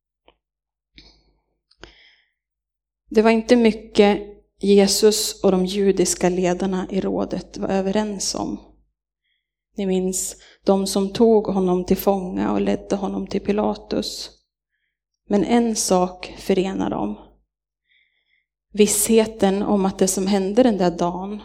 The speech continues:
var Guds handlande. Det var Gud som ledde dit. Men med olika perspektiv. Där rådet såg det som att Gud straffade,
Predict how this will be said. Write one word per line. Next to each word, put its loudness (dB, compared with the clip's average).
var -4
Guds -2
handlande. -8
Det 0
var 2
Gud -2
som -6
ledde 0
dit. -10
Men 2
med 2
olika 0
perspektiv. -6
Där 6
rådet 6
såg 2
det 2
som -2
att -4
Gud 0
straffade, -4